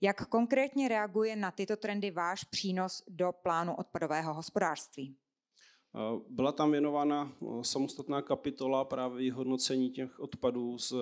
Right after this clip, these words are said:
Speaker 2: těchto živelních, eh, událostí, kde se pracovalo právě s tím evidenčním kódem A N, A N šedesát.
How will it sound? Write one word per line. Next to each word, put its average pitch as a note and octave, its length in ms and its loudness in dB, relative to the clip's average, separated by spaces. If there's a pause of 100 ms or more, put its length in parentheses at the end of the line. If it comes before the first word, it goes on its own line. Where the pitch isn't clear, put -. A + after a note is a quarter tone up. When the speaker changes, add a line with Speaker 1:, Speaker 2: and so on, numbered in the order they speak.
Speaker 2:
těchto B2 280 -2
živelních, B2+ 720 2
eh, - 40 -14 (160)
událostí, C3 720 0
kde A#2 160 -4
se B2 160 -2
pracovalo A#2+ 680 -2 (480)
právě A#2 360 2
s - 260 0
tím A#2+ 420 0
evidenčním A#2+ 480 0
kódem A#2 360 -2
A A2 180 -4
N, A#2 320 -4 (180)
A A2 240 -8
N A#2 180 -4
šedesát. B2+ 800 0